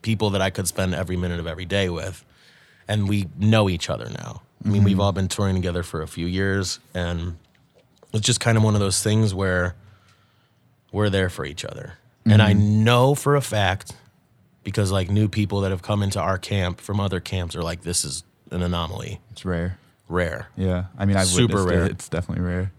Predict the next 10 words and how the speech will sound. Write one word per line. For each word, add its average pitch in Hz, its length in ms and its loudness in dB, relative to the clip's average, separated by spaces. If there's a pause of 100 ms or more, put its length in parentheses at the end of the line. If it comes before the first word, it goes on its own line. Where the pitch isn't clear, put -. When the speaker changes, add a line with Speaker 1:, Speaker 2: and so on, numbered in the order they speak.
Speaker 1:
Right. 98 400 0
Speaker 2:
Yeah. 92 260 0
Speaker 1:
You've 92 200 -2
been 110 240 4
there. 85 260 -2 (100)
It's 92 220 2
Speaker 2:
Yeah. 104 60 6
Speaker 1:
like 95 180 0
we're, 104 300 2 (100)
we're, 110 260 4